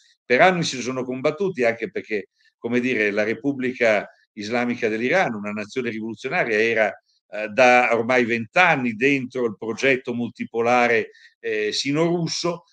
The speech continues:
eh, mentre i sauditi fino al duemilaventidue, che insomma si potrebbe dire un giro d'orologio fa, erano ancora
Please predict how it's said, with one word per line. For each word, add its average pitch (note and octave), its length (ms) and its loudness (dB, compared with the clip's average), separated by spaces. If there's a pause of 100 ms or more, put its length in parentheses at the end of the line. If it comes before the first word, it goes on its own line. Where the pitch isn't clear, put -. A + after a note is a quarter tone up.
(140)
eh, B2 180 -8
mentre C#3+ 400 -2
i A#2+ 40 -4
sauditi C#3+ 560 -2
fino C3+ 540 -2 (360)
al A2+ 120 0
duemilaventidue, C3+ 1000 0
che G#2+ 120 -4
insomma G2+ 500 -6
si - 180 -18
potrebbe A#2 420 -2
dire B2 500 -2 (100)
un B2+ 80 -6
giro D3+ 300 2
d'orologio C#3+ 580 4
fa, B2+ 280 -2 (300)
erano C#3+ 340 2
ancora D3 640 0